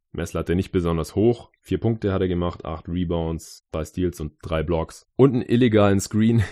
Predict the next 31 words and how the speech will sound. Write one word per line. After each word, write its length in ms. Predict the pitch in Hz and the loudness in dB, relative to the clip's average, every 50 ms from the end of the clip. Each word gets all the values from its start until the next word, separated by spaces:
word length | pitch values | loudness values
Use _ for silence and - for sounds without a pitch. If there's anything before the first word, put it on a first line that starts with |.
| - - - - | -6 -14 -10 -10
<laughs> 260 | - - - - _ | -10 -10 -12 -16 _
in 360 | - - 85 110 104 95 95 - _ _ _ _ - | -10 -6 -2 -2 -2 -2 -6 -10 _ _ _ _ -4
der 100 | 98 90 | 0 0
letzten 380 | 95 95 - - - 98 90 | 0 0 -2 -2 -4 -2 -2
Possessions 720 | - 101 92 82 92 90 - - 87 87 87 - - - | 0 -2 0 0 0 0 0 -2 -2 -2 -4 -4 -8 -6
der 200 | - 82 82 82 | -4 -2 -2 0
regulären 320 | 80 85 82 82 80 78 78 | 0 0 0 0 0 -2 -2
Spielzeit, 420 | - - - 95 90 - 87 82 | -4 -2 -4 -4 -2 -4 -6 -6
aber 120 | 80 80 78 | -6 -6 -8
da 80 | 78 | -6
komme 140 | - 85 82 | -6 -6 -6
ich 80 | 80 - | -6 -8
dann 120 | - 80 | -8 -10
nachher 160 | 80 80 85 | -8 -8 -8
noch 120 | 82 78 - | -10 -8 -8
dazu. 400 | - 85 - - - 82 80 82 _ _ _ _ - | -10 -12 -10 -8 -8 -6 -6 -8 _ _ _ _ -6
Und 180 | - 87 87 | -4 -4 -4
Quinn 200 | - - 78 76 - - | -4 -6 -8 -8 -6 -6
Cook, 220 | 80 76 - - | -6 -6 -6 -8
der 340 | - 71 69 71 69 67 69 | -8 -6 -6 -6 -6 -8 -10
hat 140 | 71 - - | -10 -8 -6
auch 60 | 71 | -6
noch 60 | 73 | -6
einen 80 | 73 76 | -6 -6
positiven 400 | 80 76 73 - 73 71 71 69 | -8 -8 -6 -8 -8 -10 -8 -10
Wert, 160 | 69 71 - | -10 -10 -10
aber 120 | - 69 | -10 -10
wie 100 | 71 71 | -10 -10
gesagt, 380 | 76 71 73 69 67 _ - _ _ _ _ | -10 -10 -10 -12 -12 _ -20 _ _ _ _
das 200 | - - 78 - | -12 -12 -8 -4
liegt 260 | 87 87 85 - - | -4 -4 -4 -6 -12